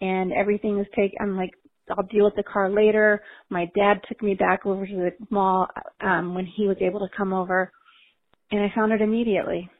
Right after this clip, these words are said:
But, like, seriously, I lost,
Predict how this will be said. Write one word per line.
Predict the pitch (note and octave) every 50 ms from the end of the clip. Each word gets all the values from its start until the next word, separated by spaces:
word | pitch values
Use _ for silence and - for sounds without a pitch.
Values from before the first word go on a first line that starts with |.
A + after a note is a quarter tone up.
| _ _ - - - - - - - - -
But, | A#3 A#3 A3+ A#3
like, | B3 B3 B3 B3 B3 - _ _ _ _ _ _ _ -
seriously, | A3+ G3 G3 G3+ F#3+ G3 - G3 E3 D#3+ - - _ _ _ _ _ _ _ _
I | - G#3
lost, | A3 A#3 A3 A3 A3+ A3 A#3 B3 -